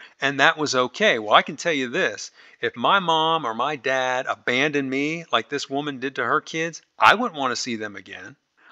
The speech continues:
I understand how they feel, as I feel the same right now, but I hope I can get to a point where all of our pain is gone and we just don't care anymore. Oh, one more thing before I sign off.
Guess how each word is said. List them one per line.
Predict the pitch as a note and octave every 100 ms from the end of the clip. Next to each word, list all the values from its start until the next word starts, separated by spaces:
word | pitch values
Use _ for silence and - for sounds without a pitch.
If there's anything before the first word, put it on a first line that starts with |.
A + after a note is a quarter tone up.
| -
I | B2+ B3+
understand | C4 - F#3 F3+
how | C#3+
they | D#3 C3+
feel, | - F3 D3+ A#2+ -
as | B2
I | C#3
feel | F#3 A#3 D#3+
the |
same | B2+ - E3+ E3
right | C3 C3
now, | B2+ D#3+ C#3+ C#3
but | C#3+
I | C#3+
hope | C#3+ A#3
I | G#3
can | D#3+ C3
get | C3 D3+
to | -
a | B2+
point | - D3+ D3 D3+
where | B2+ C3 C3
all | C3+ D#3 E3+
of | D#3 C#3+
our | C#3
pain | - - D#3 D#3 D#3
is | B2+
gone | A2+ C3 C3+ C3+ C3+ C3+ C#3 - - - C3
and | B2+
we | B2
just | A2+ D3 -
don't | C3+ B2+ -
care | - C#3+ C#3+ B2+
anymore. | A2+ G#2+ G#2 F#2+ F#2 - _ _ _ - - -
Oh, | G3+ C3 G2 _
one | C3 A#3+
more | A3 F#3
thing | - E3+ D3+
before | A#2 - B2+
I | A#2+
sign | A2+ - B2 A2+
off. | A#2 A2+ F#2+